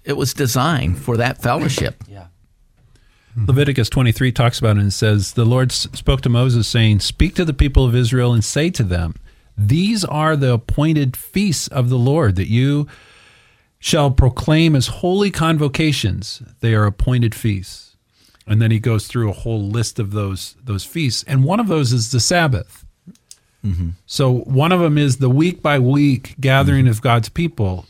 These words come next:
Speaker 3: But in addition to that, God was saying, "But I want you to gather in other ways, in, in other formats, in other ways to celebrate, in essence, um, me."
Speaker 1: Redemption. Redemption,
Speaker 3: Yeah.
Speaker 1: yeah. The, the fact, they all pointed forward to Jesus Christ. And so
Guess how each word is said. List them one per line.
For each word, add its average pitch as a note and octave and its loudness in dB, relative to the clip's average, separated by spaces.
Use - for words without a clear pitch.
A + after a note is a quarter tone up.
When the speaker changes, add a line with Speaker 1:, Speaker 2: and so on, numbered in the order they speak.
Speaker 3:
But C3 2
in C3 2
addition F3+ 0
to C#3+ 2
that, G2+ 0
God C3 0
was B2+ 0
saying, B2+ 2
"But C#3+ 2
I C#3+ 2
want F3 0
you F#3 0
to D#3 2
gather D3 2
in C#3+ 0
other F3 0
ways, B2+ 2
in, C3+ 0
in B2+ 2
other D#3+ 0
formats, C3 0
in B2+ 0
other D3+ 0
ways C#3 0
to C3+ -2
celebrate, B2+ 0
in B2+ 0
essence, B2 -2
um, C3 -2
me." - 2
Speaker 1:
Redemption. - 0
Redemption, A#2 -2
Speaker 3:
Yeah. A3+ 4
Speaker 1:
yeah. - 2
The, A#2 0
the G2+ 0
fact, G2+ -2
they G#2+ 0
all B2 0
pointed C3+ -2
forward A2+ -2
to G2+ -2
Jesus F#2+ 0
Christ. F#2+ -2
And G#2 0
so G2 -2